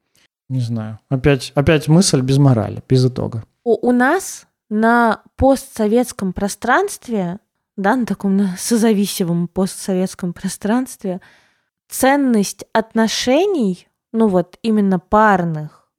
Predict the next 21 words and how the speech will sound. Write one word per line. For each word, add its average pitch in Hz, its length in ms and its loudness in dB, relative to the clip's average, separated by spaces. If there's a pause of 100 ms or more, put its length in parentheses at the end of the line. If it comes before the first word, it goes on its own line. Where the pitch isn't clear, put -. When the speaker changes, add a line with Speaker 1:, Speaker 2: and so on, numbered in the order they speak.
Speaker 2:
э, 170 580 -4
да, 190 300 -2
вот 180 340 -8 (1300)
типа 190 560 -10
муж 196 380 4
да 180 120 -2
жена, 196 540 2
одна 190 280 2
сатана, 208 680 2
все 202 240 -2
вот 202 160 0
эти 226 240 0
вот 185 220 -2
вещи, 226 600 2 (600)
э, 202 420 4 (140)
она 220 320 4 (120)
как 233 320 2
бы, 214 460 4 (1400)
ну, 240 120 4
такая 233 300 2
смыслообразующая. 202 2000 4